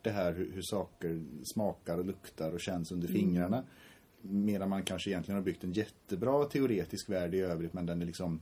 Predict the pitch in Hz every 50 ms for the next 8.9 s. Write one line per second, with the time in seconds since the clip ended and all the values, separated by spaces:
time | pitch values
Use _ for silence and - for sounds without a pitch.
0 | - - - 92 110 101 - - - 113 120 120 - - - - - - 98 92
1 | 87 - - - 95 - - - - - - - - - 101 - 85 87 101 92
2 | - 98 87 - - - 101 95 95 92 90 87 85 85 87 85 78 - - -
3 | - - - - - - 110 98 85 82 82 - 90 90 82 143 156 160 - -
4 | 107 87 80 80 78 76 80 - - - - - - - - - - - - -
5 | - 87 - 104 98 90 87 - 101 113 123 131 131 127 123 131 113 113 104 -
6 | - 104 90 78 - 107 113 113 107 87 82 - - - 135 147 117 98 120 117
7 | 113 107 131 120 - 131 113 113 113 117 110 110 - - 104 104 107 104 107 98
8 | 90 90 92 196 196 202 226 233 - 160 175 202 277 - 156 139 - -